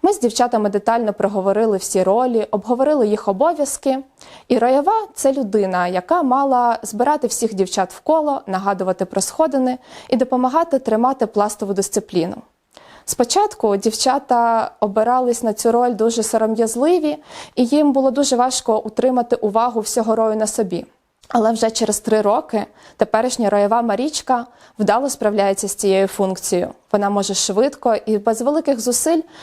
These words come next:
зібрати десять дівчат, розподілити між ними завдання і організувати їх роботу.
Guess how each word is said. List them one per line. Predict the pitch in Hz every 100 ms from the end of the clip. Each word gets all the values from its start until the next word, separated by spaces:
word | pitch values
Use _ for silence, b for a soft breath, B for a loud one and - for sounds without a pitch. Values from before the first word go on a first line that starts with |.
| B
зібрати | 202 214 196 330 339
десять | 220 277 285 269
дівчат, | 240 247 - 165 - - _ b b -
розподілити | 277 - 294 370 381 220
між | 202 226
ними | 220 208
завдання | 208 190 190 294 311 240 - -
і | 208
організувати | 214 220 214 220 269 285
їх | 196 202
роботу. | 214 190 175 - -